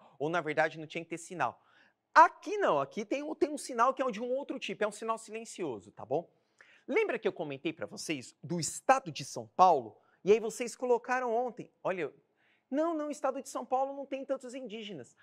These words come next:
Aí quando eu abri o mapa do I B G E, a gente viu quantas comunidades indígenas estão no estado de São Paulo.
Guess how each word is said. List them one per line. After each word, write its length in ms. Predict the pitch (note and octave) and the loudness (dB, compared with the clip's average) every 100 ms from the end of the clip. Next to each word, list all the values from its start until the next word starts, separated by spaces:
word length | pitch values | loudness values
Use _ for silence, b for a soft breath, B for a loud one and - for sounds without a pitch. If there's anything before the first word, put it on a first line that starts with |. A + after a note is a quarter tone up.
| b | b
Aí 100 | D3 | -6
quando 240 | E3+ F#3+ F3+ | -6 -6 -4
eu 120 | F#3 | -2
abri 500 | A#3+ D#3+ D3+ D#3 - _ _ _ _ _ _ _ - | -4 -4 -4 -4 -8 _ _ _ _ _ _ _ -6
o 100 | D#3+ | -6
mapa 480 | C3 C3+ A#3 - A#3 | -4 -2 -2 -2 -4
do 80 | |
I 60 | G#3+ | -4
B 180 | F3+ F3 | -4 -4
G 160 | A#2 | 0
E, 40 | C#3+ | 0
a 80 | F#3+ | 0
gente 220 | F3 - | -6 -10
viu 180 | F3 - _ _ - | -12 -12 _ _ 0
quantas 520 | D#4 E4+ D#4+ - - _ | 0 2 -4 -4 -10 _
comunidades 1080 | - D4 D4+ D4+ D4 C#4 A#3 A#3 A#3+ A3 G#3 | 2 4 4 2 -4 -6 6 6 6 2 -8
indígenas 640 | A#3+ G3+ A3 G#3+ A#3+ A#3 | -10 -10 -10 -6 -2 -2
estão 420 | A3+ - - A3+ - | -2 0 4 4 2
no 460 | G#3+ A3 A3 A#3+ - b b | -10 -2 2 2 -2 b b
estado 380 | - C4 A3+ G3+ | -4 0 0 -2
de 80 | |
São 180 | - B3 | -10 -4
Paulo. 360 | A3+ F#3+ F#3 | 4 4 4